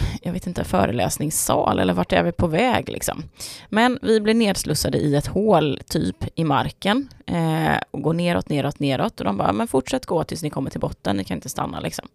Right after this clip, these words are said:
Vi bara, "Nej, okej." <laughs> Varpå vi börjar traska. Eh, och vi inser att vi är till slut tjugosex meter under marken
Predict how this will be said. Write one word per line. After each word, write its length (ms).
Vi 100
bara, 200
"Nej, 120
okej." 280
<laughs> 760
Varpå 300
vi 120
börjar 180
traska. 460
Eh, 580
och 320
vi 400
inser 400
att 160
vi 100
är 400
till 140
slut 300
tjugosex 560
meter 400
under 340
marken 520